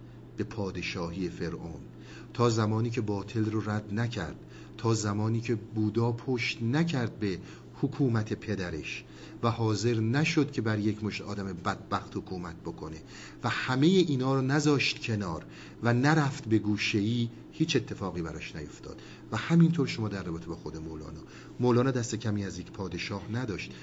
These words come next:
فقیه عالی رتبه‌ای بود در شهر خودش، خزانه ها در اختیارش بود،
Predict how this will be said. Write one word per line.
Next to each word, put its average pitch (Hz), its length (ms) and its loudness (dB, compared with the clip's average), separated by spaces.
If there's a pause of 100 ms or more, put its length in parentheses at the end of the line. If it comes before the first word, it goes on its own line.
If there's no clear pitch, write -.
(140)
فقیه 107 580 0
عالی 104 500 -2
رتبه‌ای 120 520 4
بود 90 240 -6
در 85 220 -4 (260)
شهر - 360 -6
خودش، - 380 -10
خزانه 107 480 -2
ها 147 180 2
در 131 160 2
اختیارش 85 520 -6
بود، - 200 -12